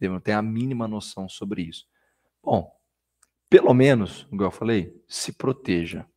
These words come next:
Se você, o mínimo, faça o mínimo que seja. Aí, se você está num momento, principalmente, que não tem, é que tem bastante capital descoberto, ou seja, tem bastante risco, é, na-, é inerente à sua vida. O que, que é o capital descoberto, igual eu falei também, Luiz?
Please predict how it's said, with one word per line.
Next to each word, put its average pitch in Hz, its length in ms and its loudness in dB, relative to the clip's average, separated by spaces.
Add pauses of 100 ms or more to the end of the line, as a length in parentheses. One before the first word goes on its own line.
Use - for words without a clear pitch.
(180)
Se - 220 -18
você, 101 480 -6
o 120 100 2
mínimo, 107 440 0
faça - 400 -2
o 110 40 -2
mínimo 98 400 -2
que - 100 -18
seja. 90 460 -6 (520)
Aí, 90 200 0
se - 120 -10
você 101 200 -6
está - 160 -4
num 98 80 -2
momento, 98 300 -4
principalmente, 104 580 -4
que - 100 -8
não 110 140 -4
tem, 95 400 -6 (440)
é - 120 -4
que - 120 -16
tem 110 200 2
bastante 123 500 4
capital 110 400 0
descoberto, 101 360 -4
ou - 60 -18
seja, 92 160 -8
tem 95 100 -6
bastante 98 520 -4
risco, - 300 -8 (600)
é, 90 160 -2
na-, - 260 -10
é 95 60 -4
inerente 92 400 -2
à - 20 -20
sua - 180 -8
vida. 85 200 -4
O - 40 -16
que, - 180 -2
que 349 120 -2
é 120 140 6
o 87 140 -6 (120)
capital 104 300 -2
descoberto, 98 400 -2
igual 104 140 0
eu - 40 -20
falei 101 180 -2
também, 101 300 -4
Luiz? - 200 -14